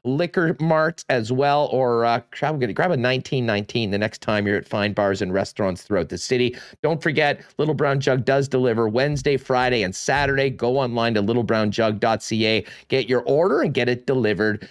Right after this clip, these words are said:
to you. Um, hey, Briar gets going tomorrow. I mentioned Colton Lott's been added to the Buffalo Boys and Team Manitoba. Mike McEwen and his rink looking to get to the top of Canadian men's curling. And, of course, Princess Auto, proud sponsor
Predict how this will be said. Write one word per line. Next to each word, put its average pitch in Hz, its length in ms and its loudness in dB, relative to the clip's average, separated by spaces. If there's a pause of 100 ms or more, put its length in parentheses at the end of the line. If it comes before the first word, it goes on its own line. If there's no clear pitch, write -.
(140)
to 117 400 0
you. 190 500 0 (380)
Um, 165 380 -2 (100)
hey, 196 260 0
Briar 180 340 0
gets 175 240 -2
going 175 260 -2
tomorrow. 147 320 0
I - 20 0
mentioned 147 400 0
Colton 151 300 0
Lott's 143 260 2
been 151 180 -2
added 143 440 -2
to 165 380 2 (320)
the 147 100 2
Buffalo 147 500 0
Boys 135 380 0
and 117 100 -14
Team 139 280 -2
Manitoba. 131 580 2
Mike 120 260 -2
McEwen 139 540 0 (220)
and 113 180 0
his 139 240 0
rink 135 300 0 (260)
looking 135 460 0
to 131 180 -2
get 120 240 0
to - 80 -8
the 139 80 0
top 131 400 0
of 123 120 -6
Canadian 123 600 0
men's 123 320 0
curling. 160 540 0 (320)
And, 107 100 -4
of 104 80 -8
course, 110 180 0
Princess 107 540 -2
Auto, 104 240 2
proud 113 340 -2
sponsor 110 520 -2